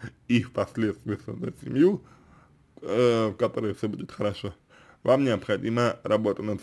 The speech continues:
собой. В нынешнем состоянии, даже при условии, если девушка вернётся к вам, вы, э, не сможете построить такую семью, где вам и ей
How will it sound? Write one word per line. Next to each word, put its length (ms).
собой. 280
В 200
нынешнем 540
состоянии, 760
даже 400
при 140
условии, 420
если 220
девушка 400
вернётся 440
к 60
вам, 260
вы, 400
э, 380
не 140
сможете 440
построить 480
такую 380
семью, 540
где 400
вам 460
и 120
ей 520